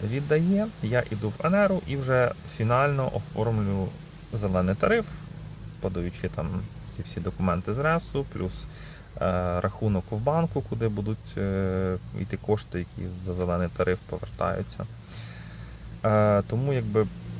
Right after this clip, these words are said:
в такому оптимістичному сценарії залишилося, м, декілька тижнів. Але як воно буде по факту, будемо бачити. Тому така порада, якщо ви хочете пришвидшити зелений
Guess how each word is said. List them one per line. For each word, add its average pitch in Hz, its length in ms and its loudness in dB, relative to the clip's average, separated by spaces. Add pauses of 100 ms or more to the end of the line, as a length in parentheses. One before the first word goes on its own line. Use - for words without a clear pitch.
(720)
в 123 160 2
такому 131 340 4
оптимістичному 123 920 2
сценарії 170 560 4
залишилося, 110 920 6
м, 95 1160 2
декілька 104 400 4
тижнів. - 400 -6 (540)
Але 101 400 6
як 120 200 6
воно 110 180 2
буде 98 220 2
по - 120 0
факту, 156 540 0 (100)
будемо 95 320 2
бачити. - 400 -4 (1200)
Тому 151 480 4
така - 220 4
порада, 123 540 4 (680)
якщо 110 400 0
ви 107 100 2
хочете - 440 0
пришвидшити - 720 -2
зелений 95 340 4